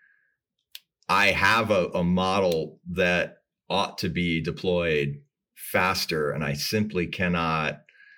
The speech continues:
do that without more gas on, on the fire." That makes a lot of sense. I don't see often that capital is deployed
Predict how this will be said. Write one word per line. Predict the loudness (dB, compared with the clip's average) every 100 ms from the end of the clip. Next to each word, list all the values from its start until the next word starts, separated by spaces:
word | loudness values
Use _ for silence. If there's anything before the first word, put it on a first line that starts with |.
| _ -10
do | -2 0
that | 2 2 0 -2 -6
without | -6 -2 -2 -2 -6 -14 _ _
more | -4 -2 -2 -2
gas | -2 -2 -4 -4
on, | -4 -6 -8
on | -8
the | -6
fire." | -2 0 0 -2 -2
That | -2 0
makes | 0 0 -2 -6 -12 _ _ _ _ _ _ -2
a |
lot | 2 4 2 2
of | 0
sense. | -2 -2 -4 -8 -4
I | 0 0
don't | 0 0 2 0 -2 -8 -10
see | -6 0 0 0 0 0
often | -2 -4 -4 -4 -2
that | -2 -6 -10
capital | -6 -6 -4 -6 -6
is | -10
deployed | -14 -18 -2 0 2 0 -4